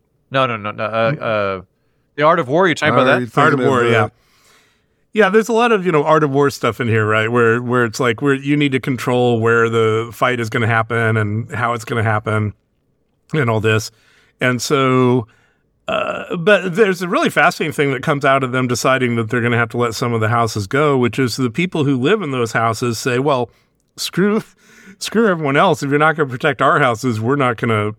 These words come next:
Speaker 3: protect anyone else." And this is where the leader, who's this very, you know, seems very wise, respectable guy, the main, um, samurai,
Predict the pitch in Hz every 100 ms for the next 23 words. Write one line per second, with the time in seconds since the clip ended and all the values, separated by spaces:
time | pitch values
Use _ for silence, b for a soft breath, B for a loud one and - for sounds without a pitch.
0 | - - 127 131 110 123 117 110 127 120
1 | 113 147 135 120 b b b 147 226 339
2 | 247 202 160 156 135 139 175 135 143 135
3 | 175 - 214 320 233 143 127 156 143 113
4 | 110 113 110 _ _ _ _ - - 196
5 | 175 170 151 208 180 135 151 160 156 135
6 | 127 - 151 - 131 120 127 123 131 113
7 | _ _ _ _ _ _ 135 131 135 131
8 | 143 139 123 117 120 - 151 156 143 131